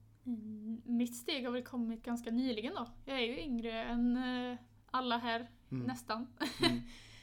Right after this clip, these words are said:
Speaker 1: Eh, så mitt liv har väl lite börjat nu, på
Speaker 2: Mm.
Speaker 1: något sätt. Jag kände att, eh, mitt steg från att sluta vara den här handbollstjejen som jag, ja, har identifierat mig som.
Speaker 2: Mm.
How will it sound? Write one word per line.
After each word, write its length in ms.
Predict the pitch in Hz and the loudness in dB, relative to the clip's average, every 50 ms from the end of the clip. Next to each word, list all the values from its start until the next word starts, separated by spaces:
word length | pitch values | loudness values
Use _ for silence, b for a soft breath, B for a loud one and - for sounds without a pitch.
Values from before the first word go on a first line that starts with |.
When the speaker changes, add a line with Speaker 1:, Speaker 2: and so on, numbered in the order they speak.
| B B B | B B B
Speaker 1:
Eh, 640 | 262 262 262 254 247 247 247 240 240 240 240 240 | 0 0 2 2 2 2 2 2 2 2 2 0
så 460 | 233 240 - - - 262 247 240 233 233 233 226 226 226 226 220 | 0 -2 -4 -4 -2 0 0 2 2 2 2 0 0 0 0 0
mitt 220 | 220 240 240 240 | 2 2 2 2
liv 180 | 277 285 277 254 | 0 -2 -2 0
har 100 | 247 233 | -2 0
väl 80 | 233 233 | 0 0
lite 240 | 233 233 - 226 | -2 -2 -4 -6
börjat 520 | 208 208 240 233 226 220 214 285 330 - - | -6 -4 -4 -4 -4 -4 -4 -6 -8 -8 -10
nu, 60 | 233 - - - - - - | -16 -16 -16 -18 -20 -14 -4
på 80 | - 262 | 0 4
Speaker 2:
Mm. 120 | 247 240 | 4 4
Speaker 1:
något 120 | 240 240 | 4 2
sätt. 320 | - - - - - - - | 0 -8 -12 -14 -16 -16 -10
Jag 240 | - 240 233 233 233 | -6 -4 -2 -2 -4
kände 400 | - - 269 254 254 247 247 247 | -4 -4 -2 -2 -2 -2 -2 -2
att, 500 | - - 240 240 - - - - - - | -4 -6 -6 -8 -10 -18 -20 -14 -8 -6
eh, 440 | 247 240 240 233 233 226 226 226 226 | -4 -4 -4 -4 -4 -6 -6 -4 -2
mitt 240 | 226 247 247 247 - | -2 -2 -2 -4 -6
steg 420 | - - - 247 254 277 269 247 | -8 -4 -2 -2 0 -2 -2 -4
från 120 | - 240 | -4 -4
att 80 | 240 247 | -4 -4
sluta 420 | - - 269 277 240 240 - 269 | -4 -4 -4 -4 -4 -4 -6 -4
vara 100 | 294 302 254 | -2 -2 0
den 80 | 247 | 0
här 80 | 240 240 | 0 0
handbollstjejen 800 | 240 277 277 254 220 208 214 - - - 220 214 220 233 254 269 | 2 2 0 0 0 -4 -6 -10 -10 -8 -8 -6 -4 -4 -4 -6
som 240 | 262 - 233 226 226 | -6 -8 -8 -6 -4
jag, 600 | 233 226 220 220 220 220 220 220 226 220 226 226 226 - - - - - - - - - _ - - | -4 -4 -4 -4 -6 -6 -6 -6 -8 -8 -10 -12 -14 -16 -20 -20 -20 -20 -20 -20 -20 -20 _ -12 -6
ja, 220 | - 254 254 - - - - | -4 -2 -2 -4 -6 -6 -2
har 140 | 262 262 262 | 0 2 2
identifierat 720 | 277 247 233 269 269 262 247 - - 226 - - - - | 2 2 2 2 0 -2 -2 -2 -2 -2 -2 -2 -4 -6
mig 100 | 302 - | -6 -4
som. 180 | - - - - - - - | -4 -6 -6 -8 -10 -10 -4
Speaker 2:
Mm. 200 | 139 139 127 120 | -2 -2 -2 -2